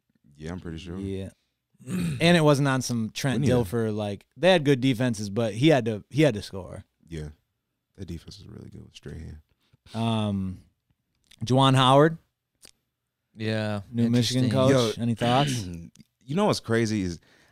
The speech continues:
Speaker 1: I wish it wasn't Michigan. You know what I'm saying? 'Cause, like, I like all those guys. Like him, Jalen.
Speaker 2: Like the, um,
Speaker 1: Like the Fab
Speaker 2: Fab
Speaker 1: Five.
Speaker 2: Five, yeah.
Speaker 1: Yeah.
Speaker 2: I didn't realize Rob Pelinka was on the Fab Five.
Speaker 1: You know what's so crazy? I didn't either until I watched the
Speaker 2: Yeah.
Speaker 1: Fab Five just the other day.
Speaker 2: <laughs>
Speaker 1: I'm like,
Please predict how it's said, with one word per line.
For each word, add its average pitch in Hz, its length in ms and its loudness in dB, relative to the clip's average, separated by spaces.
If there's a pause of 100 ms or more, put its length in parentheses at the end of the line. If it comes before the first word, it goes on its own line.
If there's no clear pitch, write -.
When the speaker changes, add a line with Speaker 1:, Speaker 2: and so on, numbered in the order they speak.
Speaker 1:
I 110 80 2
wish 180 220 4
it 170 60 4
wasn't 95 300 2
Michigan. 82 500 -4 (160)
You 95 100 -4
know 98 60 0
what 98 100 2
I'm 95 100 -2
saying? 98 360 0
'Cause, 85 200 -4
like, 80 380 -4 (800)
I 143 80 0
like 117 280 2
all 78 140 -2
those 78 140 -6
guys. 82 320 -4 (300)
Like 78 240 -8
him, 90 400 -2
Jalen. 90 600 -2
Speaker 2:
Like 104 160 -8
the, 90 380 -8
um, 87 320 -10
Speaker 1:
Like 82 140 -6
the 82 80 -8
Fab 82 300 -4
Speaker 2:
Fab 82 280 -2
Speaker 1:
Five. 98 80 -6
Speaker 2:
Five, 90 260 -8
yeah. 107 160 0
Speaker 1:
Yeah. 67 160 -6 (380)
Speaker 2:
I 123 80 0
didn't 190 160 6
realize 131 280 4
Rob 107 240 -4
Pelinka 101 320 -4
was 87 140 -10
on 87 120 -10
the 87 80 -12
Fab 80 220 -14
Five. 85 280 -14 (260)
Speaker 1:
You 190 120 0
know 220 80 4
what's 170 140 4
so 160 120 2
crazy? 151 320 0
I 151 140 4
didn't 156 160 2
either 151 180 4
until 127 220 4
I 117 80 6
watched 110 360 2
the 120 80 4
Speaker 2:
Yeah. 123 160 4
Speaker 1:
Fab 113 280 6
Five 123 380 4
just 113 160 4
the 113 80 2
other 123 140 2
day. 107 420 6
Speaker 2:
<laughs> - 40 2
Speaker 1:
I'm 139 200 6
like, 98 300 4